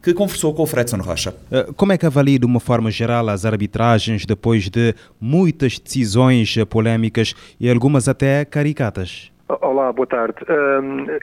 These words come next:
Speaker 3: eu, eu tenho acompanhado os jogos, ah, não com a frequência que gostaria, mas com a frequência possível. Eu diria que em termos de arbitragem as coisas têm decorrido, enfim, dentro do expectável, do normal, não é?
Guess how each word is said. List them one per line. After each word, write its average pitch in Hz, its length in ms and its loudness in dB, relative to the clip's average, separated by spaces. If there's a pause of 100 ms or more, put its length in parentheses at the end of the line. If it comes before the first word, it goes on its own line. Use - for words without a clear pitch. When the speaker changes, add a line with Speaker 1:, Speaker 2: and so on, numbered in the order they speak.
(180)
Speaker 3:
eu, 180 180 -4
eu 170 80 -4
tenho 165 200 -4
acompanhado 139 560 -4
os 113 100 -2
jogos, 117 380 -2 (120)
ah, 107 480 0
não 123 300 -4
com 127 180 -2
a 120 200 0
frequência 120 560 -4
que 120 140 -6
gostaria, 123 440 -4
mas 127 160 -4
com - 160 -4
a 107 60 -2
frequência 113 420 -4
possível. 120 480 -4 (420)
Eu 120 80 -2
diria 147 200 -2
que - 80 -6
em 120 60 -8
termos 117 220 -8
de 120 60 -2
arbitragem 113 640 -4
as - 100 -4
coisas 110 240 -4
têm 113 100 -4
decorrido, 113 760 -2
enfim, 110 380 -4 (220)
dentro 131 340 -4
do 117 140 -2
expectável, 120 580 -4
do 120 120 -2
normal, 107 400 -2
não 98 160 -2
é? 104 100 -2